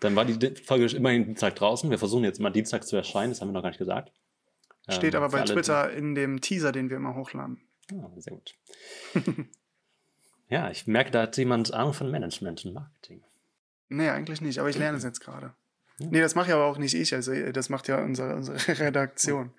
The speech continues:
Speaker 1: Unser
Speaker 2: Ich will nicht die
Speaker 1: Marketing-Team.
Speaker 2: Credits für diese billige Werbung kriegen, <laughs> die immer geschaltet wird auf Twitter, die ihr unter eurem Lieblingspodcast jetzt immer sehen werdet. <laughs>
Speaker 1: Also ich glaube einfach, dass beim letzten Mal die Zeitspanne zwischen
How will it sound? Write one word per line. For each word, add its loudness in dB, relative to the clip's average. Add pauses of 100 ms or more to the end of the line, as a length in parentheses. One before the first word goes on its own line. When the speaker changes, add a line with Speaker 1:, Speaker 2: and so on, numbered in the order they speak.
(100)
Speaker 1:
Unser 2
Speaker 2:
Ich 2
will 4
nicht 4
die 4
Speaker 1:
Marketing-Team. -2
Speaker 2:
Credits 4
für 0
diese 2
billige 2
Werbung 6
kriegen, 2 (120)
<laughs> -6
die 0 (380)
immer 2
geschaltet 2
wird 0
auf -2
Twitter, -2 (100)
die -2
ihr 2
unter 4
eurem 4
Lieblingspodcast 2
jetzt 0
immer -2
sehen 0
werdet. 2
<laughs> -6 (1300)
Speaker 1:
Also 4
ich 0
glaube 6
einfach, 4
dass -4 (220)
beim 2
letzten 0
Mal 4
die -14
Zeitspanne 0
zwischen -2